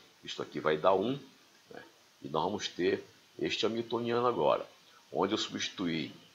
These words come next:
o, o, o sigma, o Ni, o Ni primo por D, D sigma,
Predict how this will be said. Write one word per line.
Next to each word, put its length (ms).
o, 60
o, 380
o 40
sigma, 520
o 100
Ni, 260
o 160
Ni 160
primo 580
por 220
D, 280
D 380
sigma, 480